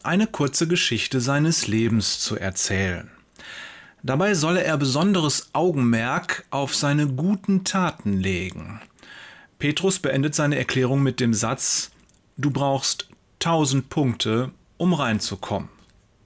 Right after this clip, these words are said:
Herr Meier ist optimistisch. „Das wird ein Kinderspiel“, denkt er bei sich. Dann beginnt er mit einer Aufzählung all der Dinge,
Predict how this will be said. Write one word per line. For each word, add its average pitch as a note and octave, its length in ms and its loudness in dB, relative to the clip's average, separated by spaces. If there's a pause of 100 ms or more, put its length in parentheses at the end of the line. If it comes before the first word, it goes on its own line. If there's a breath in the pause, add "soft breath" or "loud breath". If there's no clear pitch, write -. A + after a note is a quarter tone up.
(380)
Herr - 160 -2
Meier E3 300 2
ist - 180 -4
optimistisch. - 800 -2 (420)
„Das C3+ 160 0
wird C3 180 2
ein B2 100 -4
Kinderspiel“, G#2 840 0 (260)
denkt G#2+ 220 -4
er A2+ 100 -4
bei G2 240 -2
sich. F2+ 400 -8 (800 loud breath)
Dann G#3+ 240 2
beginnt D#3 340 2
er D#3+ 80 2
mit D3 240 0
einer B2+ 320 0
Aufzählung B2 720 0
all G3 200 0
der C3 140 2
Dinge, B2 480 2